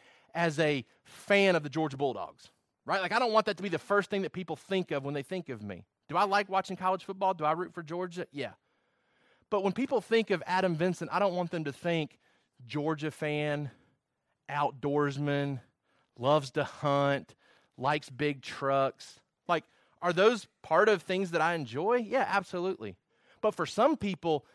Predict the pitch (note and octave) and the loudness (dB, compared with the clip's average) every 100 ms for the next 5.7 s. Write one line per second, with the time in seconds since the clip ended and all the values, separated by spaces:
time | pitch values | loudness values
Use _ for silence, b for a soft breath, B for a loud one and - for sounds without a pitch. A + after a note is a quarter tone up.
0 | b C3+ G3+ - - G3 G3+ F3 C#3 D3+ | b 0 2 0 -4 2 2 2 0 2
1 | C#3 A#2 B2 C3 G#2 F2+ - _ _ _ | 2 0 -2 -4 -4 -10 -20 _ _ _
2 | _ - F3 E3+ - F#3+ - E3+ C3 B2 | _ -6 -2 -2 2 0 2 -2 -2 -6
3 | G#2+ G#2 E3 F3 C#3+ C3+ D3+ - C#3 - | -8 -4 0 0 -2 -4 -6 -6 -10 -10
4 | - F3 G#3 F#3 F3 C3+ D3+ C#3+ - C#3 | -12 -8 -6 -6 -8 -4 -6 -6 -6 -6
5 | - A#2+ A2 G2 - G2+ F2 | -6 -8 -8 -12 -14 -16 -16